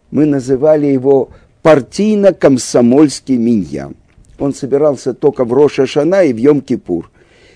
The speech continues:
И там молились люди, которым ни в коем случае нельзя было засветиться.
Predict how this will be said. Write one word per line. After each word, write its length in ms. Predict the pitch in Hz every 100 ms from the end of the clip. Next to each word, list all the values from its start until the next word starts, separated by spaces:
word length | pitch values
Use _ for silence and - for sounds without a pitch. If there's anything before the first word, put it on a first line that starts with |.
| _
И 100 | 143
там 380 | 147 196 180 151 _
молились 580 | 131 151 165 170 170 -
люди, 540 | 180 240 202 233 220 _ _ -
которым 520 | 151 185 175 165 170
ни 120 | 233
в 120 | 185
коем 340 | - 208 202 165
случае 680 | - 202 214 - 208 202
нельзя 480 | 156 135 135 117 160
было 240 | 151 147
засветиться. 960 | 131 131 - 120 117 - 85 - -